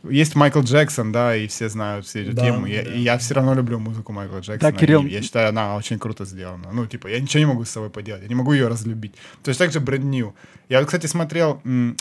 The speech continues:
Speaker 1: на эту тему, хотел сказать, всем советую. На Netflixе вышел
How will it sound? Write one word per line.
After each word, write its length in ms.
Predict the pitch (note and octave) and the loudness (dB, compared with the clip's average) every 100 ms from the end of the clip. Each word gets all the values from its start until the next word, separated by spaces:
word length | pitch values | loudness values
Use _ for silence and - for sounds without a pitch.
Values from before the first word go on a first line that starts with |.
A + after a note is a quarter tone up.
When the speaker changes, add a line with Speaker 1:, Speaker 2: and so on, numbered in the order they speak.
| - | -4
Speaker 1:
на 120 | C3 | 0
эту 100 | C3 | 0
тему, 220 | B2+ F3+ | 0 0
хотел 160 | A#2 B2+ | 0 -4
сказать, 300 | - A#2+ G#2 | -4 -4 -4
всем 380 | - - C3+ B2 | -6 -2 0 0
советую. 1000 | - A2+ A#2 A2 A#2 A2 G#2+ G#2 G#2 G2+ - | -2 -4 -4 -4 -6 -4 -4 -4 -4 -6 -8
На 120 | G#2 | -4
Netflixе 420 | A#2 D3+ C#3+ - A2 | -2 -2 -6 -10 -10
вышел 460 | A2 - G#2+ G2+ | -10 -10 -12 -12